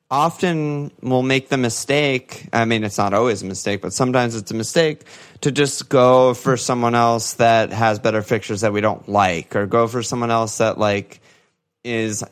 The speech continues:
in form, but we don't really like them or rate them or whatever, which is, like, most of the other guys I think that we're talking about here, you know, between, like, Ings, Jimenez, Callum, and let alone, like, Ayew and shit.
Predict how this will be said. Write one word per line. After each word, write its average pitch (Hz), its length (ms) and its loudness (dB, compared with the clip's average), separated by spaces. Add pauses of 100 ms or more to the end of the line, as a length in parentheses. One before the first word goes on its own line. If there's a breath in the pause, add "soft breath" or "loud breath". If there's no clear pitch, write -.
(100)
in 123 260 -2
form, 110 640 2
but 101 140 0
we 95 100 0
don't 107 220 0
really 107 360 0
like 104 400 0
them 104 180 0
or 101 100 -2
rate 101 280 0
them 92 200 -4
or 92 80 -2
whatever, 101 420 0
which 117 220 -2
is, 147 120 -2
like, 143 220 -2
most 131 540 0
of 120 140 0
the 113 140 2
other 107 200 0
guys 101 340 0
I 98 60 -2
think 98 240 -6
that 71 120 -2
we're 95 140 -2
talking 98 420 -2
about - 280 -4
here, - 280 -8
you 101 140 -4
know, 98 140 0
between, 95 320 -4
like, 90 220 -6 (500 loud breath)
Ings, 101 340 -6
Jimenez, 98 840 -2
Callum, 98 760 -4
and 92 240 -6
let 101 160 2
alone, 98 280 -2
like, 85 180 -8 (120)
Ayew 98 580 0
and 95 160 -6
shit. - 360 -4